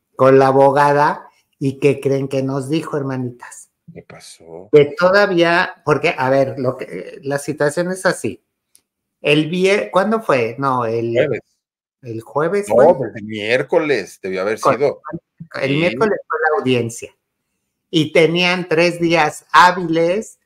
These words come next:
Speaker 1: o tres días, ay, no sé, tre-, no fue el
Speaker 2: Sí, tres
Speaker 1: martes.
Speaker 2: días. Sí,
Speaker 1: Bueno,
Speaker 2: sí era
Speaker 1: tenían tres días hábiles para dar la, la, la, el fallo. Los tres días se cumplían hoy, hoy lunes, ¿ok? Pero ¿cómo le iban a hacer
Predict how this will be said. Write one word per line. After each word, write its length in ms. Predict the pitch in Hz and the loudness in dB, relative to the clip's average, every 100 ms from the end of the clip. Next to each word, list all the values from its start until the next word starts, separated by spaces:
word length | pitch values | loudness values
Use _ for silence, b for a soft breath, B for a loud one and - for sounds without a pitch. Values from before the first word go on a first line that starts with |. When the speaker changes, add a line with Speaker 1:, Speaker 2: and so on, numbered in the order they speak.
| _ _ _ _ _ _ _ | _ _ _ _ _ _ _
Speaker 1:
o 260 | 123 135 - | -4 -4 -2
tres 300 | 139 151 151 | -2 -2 -2
días, 240 | 170 113 117 | -6 -6 -8
ay, 80 | |
no 140 | 151 143 | -6 -8
sé, 320 | - 131 - | -6 -8 -6
tre-, 220 | 139 - 156 | -8 -8 -6
no 180 | 160 160 | -6 -4
fue 160 | 208 | -4
el 60 | 208 | -2
Speaker 2:
Sí, 60 | |
tres 140 | 156 143 | -2 -2
Speaker 1:
martes. 100 | 156 | 0
Speaker 2:
días. 180 | 127 - _ _ _ _ _ _ _ _ _ 170 | -2 -2 _ _ _ _ _ _ _ _ _ -18
Sí, 200 | 160 208 | -10 -2
Speaker 1:
Bueno, 140 | 220 | 2
Speaker 2:
sí 60 | 240 | 4
era 80 | 226 | 4
Speaker 1:
tenían 240 | 220 247 | 2 -2
tres 100 | 240 247 - | -2 -2 -2
días 220 | 220 214 208 | -2 0 2
hábiles 500 | 196 196 196 208 208 | 2 0 0 -2 -2
para 340 | 151 139 131 | -2 -2 -2
dar 220 | 135 139 | -2 -2
la, 340 | 147 147 151 151 | -2 0 0 -2
la, 540 | 131 123 113 110 107 | -2 -2 0 -4 -6
la, 240 | 120 110 131 | -10 -10 -8
el 200 | 127 131 | -8 -4
fallo. 520 | 160 147 123 107 - _ _ _ | -2 -2 -2 -8 -10 _ _ _
Los 220 | 143 151 - | 0 0 -2
tres 280 | 170 180 | -2 0
días 220 | 185 180 175 | 0 0 0
se 180 | 185 | -4
cumplían 720 | 180 139 139 147 147 156 196 _ | -4 -6 -2 -2 -2 -4 -10 _
hoy, 520 | 139 147 151 160 190 190 | 2 4 4 4 0 -6
hoy 180 | 131 135 | -6 -4
lunes, 580 | 156 180 156 135 - _ _ _ _ _ _ - - | -4 -4 -4 -8 -16 _ _ _ _ _ _ -20 -6
¿ok? 260 | 131 131 147 175 180 B B B B _ 151 | -6 0 0 0 -4 B B B B _ 2
Pero 300 | 151 151 151 | 4 4 2
¿cómo 260 | 165 180 | 0 2
le 140 | 175 151 | 0 0
iban 240 | 151 156 | -2 -2
a 60 | 147 | -4
hacer 420 | - 143 135 | -4 -4 -4